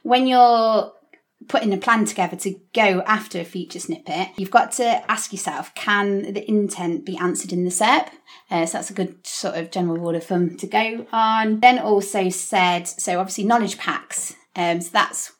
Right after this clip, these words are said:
local searches. So basically, if you say, like, digital agency near me, hairdresser near me, Leicester hairdresser,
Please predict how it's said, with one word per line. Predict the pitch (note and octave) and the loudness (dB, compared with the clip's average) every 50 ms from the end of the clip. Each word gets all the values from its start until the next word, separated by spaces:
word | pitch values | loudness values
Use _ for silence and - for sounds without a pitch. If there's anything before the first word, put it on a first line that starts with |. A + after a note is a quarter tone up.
| _ - | _ -6
local | - G#3 G3 F#3+ F#3+ - G3 | -2 0 0 0 -2 -6 -8
searches. | - - D#3+ C#3+ - - - - D#3+ E3 - | -6 -4 -4 -4 -6 -8 -10 -8 -6 -6 -6
So | F3+ F3+ | -4 -4
basically, | G3 G3 F#3+ F#3+ - - E3 E3+ | -2 -2 -4 -4 -6 -6 -6 -6
if | F3+ - - | -6 -6 -6
you | F3+ | -8
say, | E3+ - F#3 E3 E3 D#3+ | -6 -4 -4 -2 -2 -2
like, | D#3+ E3 D#3 D3 D3+ D#3 - | -4 -4 -6 -6 -6 -8 -8
digital | - E3 - - D#3+ | -10 -8 -4 -2 0
agency | E3 D#3+ - - - - F3+ D#3+ | 0 -2 -4 -8 -10 -8 -4 -2
near | D#3 D#3 D#3+ D#3+ | -2 0 -2 -2
me, | F#3 A#3 B3 A#3+ A#3+ | -2 -2 -2 -2 -2
hairdresser | A3 F3+ E3+ E3 E3 D#3+ D#3+ - - | -2 -2 -4 -4 -4 -6 -10 -10 -8
near | D3+ C#3+ D#3 D3+ D#3+ F3 | -6 -6 -6 -6 -6 -4
me, | G#3 A#3 A3+ A3 A3+ A3 G#3+ G#3+ - - - - - | -4 -4 -4 -6 -6 -8 -8 -10 -12 -16 -16 -6 -2
Leicester | F#3+ G#3 G#3 - - G3 | -2 -2 -2 -2 -4 -4
hairdresser, | F3+ G3 G3+ G3 G3+ G3+ G#3+ G#3 G#3 - - G#3+ G3+ G3 F#3+ | -2 0 0 0 -2 -2 -4 -4 0 0 2 4 4 2 2